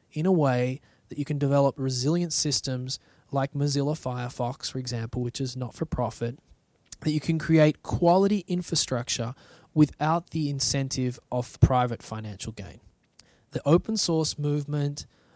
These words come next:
the way that innovation has occurred throughout the public system in terms of research through universities around the world, the discovery of things like the double helix that occurred within a not-for-profit environment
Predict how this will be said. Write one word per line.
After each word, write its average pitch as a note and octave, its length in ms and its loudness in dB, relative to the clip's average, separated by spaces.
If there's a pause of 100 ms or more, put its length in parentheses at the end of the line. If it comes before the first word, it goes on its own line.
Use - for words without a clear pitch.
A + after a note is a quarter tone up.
(140)
the C3+ 100 0
way D3+ 420 6
that C3 300 0 (360)
innovation C#3+ 480 2
has B2+ 140 -2
occurred C3 480 0
throughout B2+ 340 0
the B2 80 -10
public D3 400 0
system C#3 420 0
in C3 140 -4
terms B2 320 -6
of A#2+ 160 -6
research C3 480 0
through B2+ 200 -2
universities B2+ 840 0
around C#3 220 0
the C#3 80 -2
world, C3+ 460 4 (440)
the B2 80 -4
discovery A#2+ 580 -2
of A2+ 120 -4
things A#2 260 -8
like A#2 220 -6
the A2 260 -4
double A2 300 -2
helix E3 640 2 (320)
that B2+ 80 -4
occurred B2+ 380 0
within B2 220 0
a A#2 40 0
not-for-profit C3+ 800 -2
environment B2+ 720 0